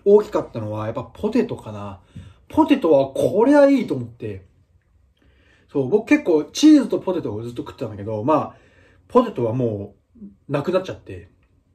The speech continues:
そう。でもポテトも超えなかったし、うん、これまた食うかって聞かれると、食わないかな。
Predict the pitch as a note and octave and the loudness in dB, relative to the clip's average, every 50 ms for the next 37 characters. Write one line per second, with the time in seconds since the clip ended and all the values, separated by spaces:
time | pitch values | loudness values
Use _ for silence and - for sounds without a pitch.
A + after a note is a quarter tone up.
0 | _ _ _ _ _ _ _ _ _ _ _ _ _ _ _ _ _ _ _ _ | _ _ _ _ _ _ _ _ _ _ _ _ _ _ _ _ _ _ _ _
1 | _ _ _ _ _ _ - - C3 A2+ G#2+ G#2 - _ _ _ _ _ _ _ | _ _ _ _ _ _ -10 -8 -8 -8 -8 -10 -14 _ _ _ _ _ _ _
2 | _ G3+ F3+ E3+ - - - C#4+ D4+ D4 - - G#3+ G#3 G#3+ B3 A#3+ - - F3+ | _ -6 -6 -6 -6 2 2 4 6 6 6 8 6 6 6 4 0 2 4 4
3 | F3 F3+ F3 E3+ D#3+ - A#2+ - _ - A#2 - - C3+ B2+ A#2+ G#2+ G2+ - - | 6 6 4 2 0 -4 -10 -16 _ -12 -12 -10 -10 -8 -6 -6 -6 -8 -12 -14
4 | _ - D#3+ E3 E3 D#3+ D#3+ D3+ C#3 - - - F#3+ G#3+ A3+ G#3 F#3 F#3 F#3 - | _ -12 -10 -8 -8 -6 -8 -8 -8 -12 -4 -2 0 0 0 0 0 -2 0 -2
5 | B3+ B3 B3 - - D4 D4+ C#4 A#3+ - F3+ F3+ F3+ - _ _ _ _ _ _ | -4 -4 -4 -2 4 6 6 6 4 2 -4 -4 -4 -6 _ _ _ _ _ _
6 | _ _ _ _ _ _ _ _ _ - F3 F3 - - - - G#3 G#3 G#3+ G#3+ | _ _ _ _ _ _ _ _ _ -4 -4 -4 -4 -8 0 2 6 6 6 4
7 | G#3 G#3 - A#3+ A3+ G#3 - - - _ _ _ _ - - - D3+ F#3 A3+ A#3+ | 4 2 4 4 4 4 2 0 -10 _ _ _ _ -12 -8 -2 0 2 2 2
8 | G#3+ E3 C3 G#2+ - A2+ G#2+ F#2+ F2+ G2 - | 2 0 -4 -4 -6 -12 -14 -14 -16 -18 -20